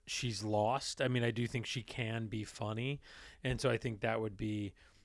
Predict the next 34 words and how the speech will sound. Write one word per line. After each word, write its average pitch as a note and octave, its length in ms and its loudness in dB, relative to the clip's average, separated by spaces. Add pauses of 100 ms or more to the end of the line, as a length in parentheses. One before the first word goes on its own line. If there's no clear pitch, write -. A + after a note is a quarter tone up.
(120)
you B2 100 2
know, G#2 260 2 (220)
I - 100 8
mean, B3+ 200 12
look, E3 200 10
it's, E3 300 0
it's F3+ 160 2
funny E3+ 280 8
because C3 680 6 (420)
Rough C3 380 6
Night, D#3+ 500 6 (100)
she - 220 0
made B2+ 240 4
only A#2 540 2 (100)
v-, A#2 380 -10
somewhat B2 440 6
recently, A#2 640 4 (520)
and B2 140 4
that B2+ 220 8 (100)
is B2 260 0
a B2+ 60 2
movie B2+ 600 6
with C3+ 280 6
funny C#3+ 240 6
people, C3 300 0
made A#2+ 320 2
by A#2 140 6
funny A2 280 0
people, G#2 540 -2 (500)
that A#2 400 0
is A2+ 220 -2
just A#2+ 300 -2
not A#2+ 340 4
ultimately A2+ 560 0